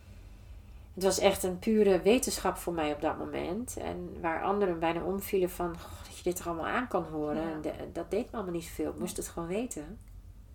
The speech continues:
Speaker 1: En nu kan, nu, ik zou het nu niet meer kunnen.
Speaker 2: Nee.
Speaker 1: Ik zou
Speaker 2: Nee.
Speaker 1: het nu niet meer kunnen. Ik heb het ook nooit meer teruggelezen. En het is natuurlijk totaal onbelangrijk geworden.
Speaker 2: Ja,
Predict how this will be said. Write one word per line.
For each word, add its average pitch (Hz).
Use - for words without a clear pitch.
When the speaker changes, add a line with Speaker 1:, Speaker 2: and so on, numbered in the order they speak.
Speaker 1:
En 156
nu 156
kan, 160
nu, 165
ik -
zou 170
het 190
nu 220
niet 202
meer -
kunnen. -
Speaker 2:
Nee. 175
Speaker 1:
Ik 220
zou 196
Speaker 2:
Nee. -
Speaker 1:
het -
nu 185
niet -
meer 175
kunnen. -
Ik -
heb 165
het 170
ook -
nooit 165
meer 151
teruggelezen. 147
En 156
het 147
is 156
natuurlijk 151
totaal 156
onbelangrijk 156
geworden. 147
Speaker 2:
Ja, 202